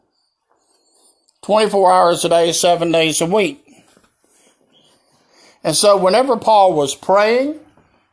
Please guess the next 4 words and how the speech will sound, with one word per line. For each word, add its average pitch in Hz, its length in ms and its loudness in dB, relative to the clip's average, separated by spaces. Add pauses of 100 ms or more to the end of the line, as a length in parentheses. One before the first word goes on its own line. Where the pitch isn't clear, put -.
(1120)
whenever 208 460 0
Paul 202 420 2
was 151 200 -4
writing, 190 600 -2